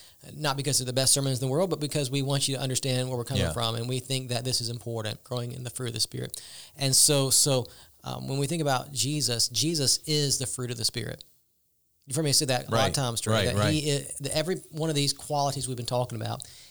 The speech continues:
Speaker 1: he is the epitome of those qualities. He is the fruit of the Spirit for us.
Speaker 2: Mm-hmm.
Speaker 1: And he is faithful for us. And you think about Scripture, Trey, man, how many passages of Scripture talk about the faithfulness of God?
Speaker 2: I
Speaker 1: A
Speaker 2: mean,
Speaker 1: lot.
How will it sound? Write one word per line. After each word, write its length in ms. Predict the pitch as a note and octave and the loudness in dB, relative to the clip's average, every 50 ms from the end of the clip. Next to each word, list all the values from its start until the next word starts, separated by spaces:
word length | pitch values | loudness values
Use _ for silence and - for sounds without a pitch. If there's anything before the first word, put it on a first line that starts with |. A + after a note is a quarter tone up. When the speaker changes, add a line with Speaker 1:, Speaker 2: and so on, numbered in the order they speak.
| - - | -16 -6
Speaker 1:
he 140 | - D3+ D3+ | -2 0 2
is 120 | C3+ - | 2 0
the 120 | - C#3 B2+ | 0 -2 -4
epitome 600 | - - - - - D#3+ D#3 D#3 C#3 B2+ A#2+ A#2 | -4 -6 -8 -6 -2 0 2 2 2 2 0 0
of 180 | - C3 C3 A#2+ | 0 -2 -2 -2
those 180 | A#2+ A#2+ A2+ - | -2 -2 -4 -4
qualities. 480 | - A2+ A2 G#2+ G#2+ A2+ A#2 A#2+ - | -2 -2 -2 -2 -2 -2 -2 -2 -2
He 140 | - C3+ C#3 | 0 -2 -2
is 200 | C#3+ D3 C#3 B2+ - | -4 -2 -2 -2 -2
the 60 | B2+ | -4
fruit 200 | - - C#3+ C#3 | -6 -4 -4 -4
of 60 | C#3 B2+ | -2 -2
the 60 | B2 | -2
Spirit 380 | - - C3+ A#2+ A#2 A#2 - - - - _ _ _ _ _ _ - | -2 -2 -2 -4 -4 -4 -6 -12 -20 -20 _ _ _ _ _ _ -4
for 200 | F#3 F#3+ E3 - | -2 -2 -2 0
us. 400 | - - - - - - - - | -2 -2 -2 -2 0 -2 -2 0
Speaker 2:
Mm-hmm. 320 | G#2+ G#2 G#2 F#2+ G2+ G2 F2+ E2+ - - - - - | 0 0 0 2 0 -2 -4 -6 -10 -16 -20 -14 -6
Speaker 1:
And 120 | - C3 C#3 | -4 0 2
he 100 | D#3+ D#3 | 2 4
is 180 | C3 - - - | 4 4 4 2
faithful 840 | - F3 F#3+ A3+ B3+ - - - - C3+ A#2+ B2+ B2+ C3+ C3+ B2+ - _ _ _ | 2 0 0 0 0 -2 -6 -4 -2 -2 0 0 -2 -4 -6 -12 -16 _ _ _
for 220 | - D#3 D#3 D3+ - | -6 -4 -4 -4 -4
us. 260 | A#2 G#3 D3 - - | -2 -2 0 0 0
And 100 | E3+ E3 | 0 0
you 60 | G3 G3+ | -2 -2
think 140 | C4+ B3+ A3 | -2 -2 0
about 180 | D#3 C3 - | 0 2 2
Scripture, 300 | - - A#3+ B3 - E3 | 2 2 0 0 -2 0
Trey, 300 | - - C3+ C3 C3 A#2+ - - - - - - - - - - | 0 0 0 0 0 0 -4 -10 -18 -18 -16 -16 -16 -12 -4 -2
man, 220 | B3 F#3+ C#3 - - - - | 0 0 0 -2 -6 -6 -2
how 120 | - G#3+ B3+ | 0 0 0
many 100 | B3+ - | 0 0
passages 460 | - - F#3 G3 F#3+ - - - D3+ | 0 -2 -2 0 -2 -2 -4 -2 -2
of 60 | C3 | -2
Scripture 320 | - - F#3 F#3+ F#3+ - B2 | 0 0 -2 -2 -2 -4 -4
talk 340 | - - - E3+ F#3 - - | -4 -4 -2 -2 -2 -2 -2
about 140 | D3+ C3 - | -4 -4 -4
the 80 | G#2+ | -6
faithfulness 580 | - - - C#3+ E3 E3+ E3 - C#3+ C3 A2+ - | -8 -4 -2 0 0 0 -2 -4 -4 -2 -2 -4
of 140 | G#2+ G2 G2+ | -4 -6 -8
God? 420 | - - A1 - - G1+ G1+ - - - - _ _ _ _ _ _ _ _ _ _ _ - - - _ F2+ F2 | -8 -8 -6 -6 -6 -6 -8 -8 -12 -18 -20 _ _ _ _ _ _ _ _ _ _ _ -20 -20 -20 _ -8 -6
Speaker 2:
I 60 | F2 | -4
Speaker 1:
A 40 | F2+ | -2
Speaker 2:
mean, 80 | F2+ F2 | 0 2
Speaker 1:
lot. 380 | B2+ F3+ G#3+ G#3+ C3 G#2 - | 2 4 4 4 2 2 0